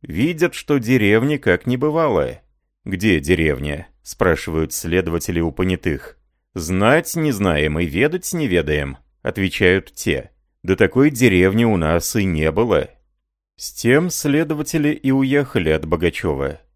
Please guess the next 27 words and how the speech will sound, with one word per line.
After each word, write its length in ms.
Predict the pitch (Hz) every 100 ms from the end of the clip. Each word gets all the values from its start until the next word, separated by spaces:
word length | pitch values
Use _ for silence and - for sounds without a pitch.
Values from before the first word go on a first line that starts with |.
| _
После 500 | - 87 107 - 76
оказалось, 840 | 76 - 98 92 143 127 120 - _
что 300 | - - 110
две 260 | 82 117 151
тысячи 540 | 143 156 - 143 147
человек 600 | - 151 139 135 110 -
работали 540 | 92 95 110 - 98
в 100 | 92
ночь 320 | 92 104 - -
пребывания 680 | 107 90 92 90 82 82
на 160 | 85 90
заводе 420 | 87 85 110 87
следователей. 1000 | 80 - 92 73 69 69 - 73 73 - _ _ -
Деревню 720 | 76 90 85 101 117 107 92
разнесли 680 | 92 82 98 98 - 131 180
по 160 | 156 117
бревнышку, 680 | 104 101 76 80 - - 87
а 100 | 85
землю 460 | 87 175 190 180
вспахали, 760 | 170 - - 160 - 170 - 139
так 260 | - 113 -
что 180 | -
и 100 | 113
следа 480 | 113 - 131 117 82
деревни 460 | 69 82 98 98 90
не 160 | 82
осталось. 760 | 90 90 - 87 71 67 -